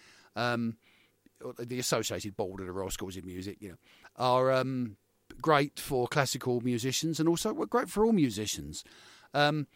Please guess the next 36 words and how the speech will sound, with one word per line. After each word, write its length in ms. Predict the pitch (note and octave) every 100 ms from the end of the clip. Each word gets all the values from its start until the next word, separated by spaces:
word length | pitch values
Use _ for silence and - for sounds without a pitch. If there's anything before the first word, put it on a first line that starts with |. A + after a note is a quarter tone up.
| _
but 120 | D#3
the 60 | D3+
rock 220 | E3+ A3
school 320 | - - E3
ones 460 | D3+ D3 C#3+ C#3+ -
kind 340 | - D3+ C#3+
of 300 | C#3 C3 - - - - -
give 160 | F3+
you 140 | D3+ D#3
a 20 |
little 220 | F3 D#3
bit 100 | C#3+
of 80 | C3+
structure. 460 | - C3 - A2+
So 160 | - B2
although 180 | A#2+ D#3+
you've 280 | F3+ E3 -
got, 440 | D#3 C3+ - - -
uh, 180 | B2+ B2
this 160 | B2+ -
casual 680 | - D#3 C3+ C3+ B2 A#2 - - _ _
way 220 | B2 C3+
of 120 | B2+ -
playing 440 | D#3+ D3+ B2+ C3
or 120 | B2+
this 140 | A#2+ -
casual 480 | - C3 B2+ A#2
idea, 560 | A2+ A2 E3 C#3 G2+ B2+ - _ _ _ _ _ _ _ - -
um, 280 | A#2 A#2+ B2
of 100 | B2
how 140 | C#3+
you 140 | C3
wanna 180 | A#2+ A2+
learn, 360 | B2+ D#3 G#2+ G#2+ - - - - - _ _
you 120 | D#3
can, 360 | D3+ E3 D3+ D3+